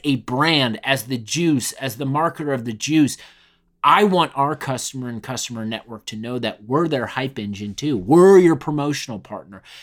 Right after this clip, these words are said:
And that is what we're gonna continue to do with Modern Day Marketer,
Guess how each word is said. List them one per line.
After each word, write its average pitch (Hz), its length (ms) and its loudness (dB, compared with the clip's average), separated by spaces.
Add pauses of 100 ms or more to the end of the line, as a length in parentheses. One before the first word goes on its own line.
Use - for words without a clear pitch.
(160)
And 147 180 0
that 175 200 4
is 160 120 0
what 151 180 2
we're 143 160 0
gonna 139 180 -4
continue 135 560 -6
to 135 180 -10
do 101 420 -6 (340)
with 135 300 0
Modern 123 320 0
Day 131 80 -2
Marketer, 101 560 -6